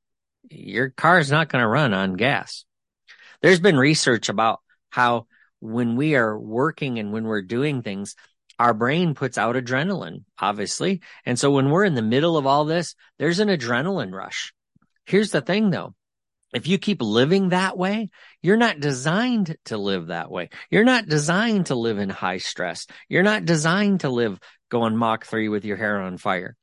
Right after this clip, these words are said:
You will burn out of that adrenaline, and then you're going to get into some dangerous places in your mindset. Trust me, the research plays it all out.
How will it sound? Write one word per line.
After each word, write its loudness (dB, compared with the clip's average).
You 4
will 2
burn 2
out -4
of -4
that 0
adrenaline, -4
and 0
then 2
you're 0
going -2
to -8
get -4
into -4
some -6
dangerous 0
places -6
in 2
your 4
mindset. 0
Trust 0
me, -8
the 2
research 2
plays 0
it -4
all -2
out. -8